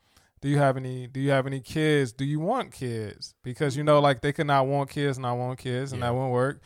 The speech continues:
Speaker 1: And, I mean, it's not necessarily questions. It's, like, things coming up, like, so, like, what's your re-, religious background? How are things with your family? Just to make sure those areas that are important to me,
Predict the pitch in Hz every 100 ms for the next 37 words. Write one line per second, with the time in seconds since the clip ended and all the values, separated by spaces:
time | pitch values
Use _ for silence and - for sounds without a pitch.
0 | - - _ _ 139 143 135 123 - -
1 | 151 165 165 - 147 185 170 160 151 -
2 | 170 151 131 160 156 151 135 127 131 123
3 | 143 139 147 139 135 127 127 117 - 127
4 | 123 - _ _ 135 135 139 147 135 135
5 | 131 131 135 143 127 117 127 131 135 131
6 | 131 127 123 117 127 117 127 120 143 147
7 | 143 139 139 - - _ - 175 196 190
8 | 180 - 170 165 147 - 131 143 135 131
9 | 131 127 120 147 131 123 123 131 147